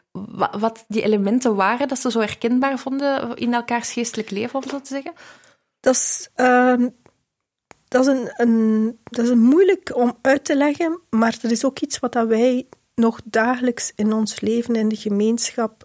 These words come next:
Speaker 2: ondervinden, is dat we elkaar echt ondervinden als broer en zus,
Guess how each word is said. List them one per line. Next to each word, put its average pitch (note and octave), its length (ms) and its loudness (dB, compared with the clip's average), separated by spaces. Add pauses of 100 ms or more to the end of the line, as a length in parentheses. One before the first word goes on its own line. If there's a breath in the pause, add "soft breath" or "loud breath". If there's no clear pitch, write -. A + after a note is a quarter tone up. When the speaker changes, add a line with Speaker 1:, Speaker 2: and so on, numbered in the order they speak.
Speaker 2:
ondervinden, A3+ 640 0
is A3+ 100 -8
dat A3 220 -4
we A3+ 120 -4 (100)
elkaar G#3+ 300 -4 (120)
echt - 460 -6
ondervinden A#3+ 600 -2
als A3 420 -4 (360 loud breath)
broer A#3+ 460 0
en G#3 200 0
zus, - 580 -2